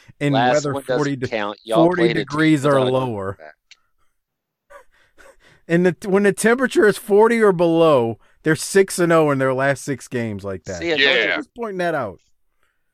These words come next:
Speaker 2: They can't win on the cold.
Speaker 3: Wow,
Speaker 1: <laughs> Of
Speaker 3: they
Speaker 1: course.
Speaker 3: beat Denver.
Speaker 1: You know, you know what pisses me off about that more than anything is because it's lazy analysis. It is lazy. Like,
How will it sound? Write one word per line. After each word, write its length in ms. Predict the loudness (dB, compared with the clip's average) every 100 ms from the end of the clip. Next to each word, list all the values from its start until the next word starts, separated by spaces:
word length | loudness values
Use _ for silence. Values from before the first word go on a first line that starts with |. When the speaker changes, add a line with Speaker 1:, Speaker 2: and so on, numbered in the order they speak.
| _ _ _
Speaker 2:
They 100 | -20
can't 280 | -20 -18 -16
win 200 | -14 -12
on 100 | -12
the 80 | -12
cold. 400 | -10 -10 -10 -16 _ _ _ _ _ -16 -16 -16 -4
Speaker 3:
Wow, 240 | 0 2
Speaker 1:
<laughs> 0 |
Of 60 | 0
Speaker 3:
they 80 | -4
Speaker 1:
course. 480 | -10 -12 -12 -16 -12
Speaker 3:
beat 80 | -8
Denver. 420 | -8 -6 -10 -10 _ _ _ _ _ _ _
Speaker 1:
You 120 | -6 2
know, 300 | 6 4 2 -4
you 160 | 0
know 180 | 4 4
what 200 | 2 0
pisses 380 | 2 2 0 -4
me 160 | 0
off 200 | 2 2
about 260 | 0 -2 0
that 160 | -2 -2
more 180 | -2
than 100 | -2
anything 540 | -4 -4 -6 -6 -6 -10 _ _ _
is 160 | -8 -4
because 340 | -6 -4 -4
it's 200 | -6 -8
lazy 840 | -10 -6 -4 -2 -4 -6 -8 -8
analysis. 1000 | -8 -8 -8 -10 -14 -20 -20 -20 _ _ _ _ _ _ _ _ _
It 120 | -6 -6
is 180 | -6
lazy. 840 | -10 -10 -8 -8 -8 -14 -20 -20 _ _ _ _ _ _ -4
Like, 360 | 0 0 -4